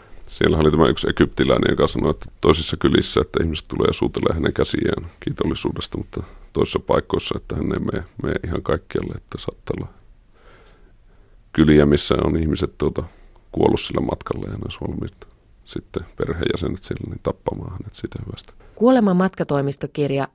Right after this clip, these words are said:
Speaker 2: keskittyy pääosin Välimeren alueelle, koska kirjoittajat ovat tutkineet ongelmaa siellä. Ihmissalakuljetus Välimerellä on ennen ollut Albanian mafian hallussa, mutta nyt sitä tekevät turkkilaiset,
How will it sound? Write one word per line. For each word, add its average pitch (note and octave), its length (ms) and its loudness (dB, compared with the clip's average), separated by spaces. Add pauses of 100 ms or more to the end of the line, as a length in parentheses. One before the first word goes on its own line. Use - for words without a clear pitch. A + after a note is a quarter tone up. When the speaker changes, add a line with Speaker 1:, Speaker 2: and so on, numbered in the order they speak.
Speaker 2:
keskittyy F3 540 0
pääosin D3+ 500 -2
Välimeren D3 540 0
alueelle, C3+ 500 -2 (320)
koska F3 240 2
kirjoittajat F3+ 840 0 (160)
ovat D#3 240 -4
tutkineet C3+ 480 -4
ongelmaa B2+ 500 -6
siellä. - 400 -8 (640)
Ihmissalakuljetus F#3+ 880 0
Välimerellä C#3 640 0 (220)
on D3+ 200 0
ennen E3 300 0
ollut C3+ 280 -2
Albanian C#3+ 520 0
mafian C3+ 400 -2
hallussa, C#3 500 -4 (400)
mutta F3+ 220 2
nyt F3+ 180 2
sitä D3+ 200 2
tekevät D#3+ 420 -2
turkkilaiset, D#3+ 640 0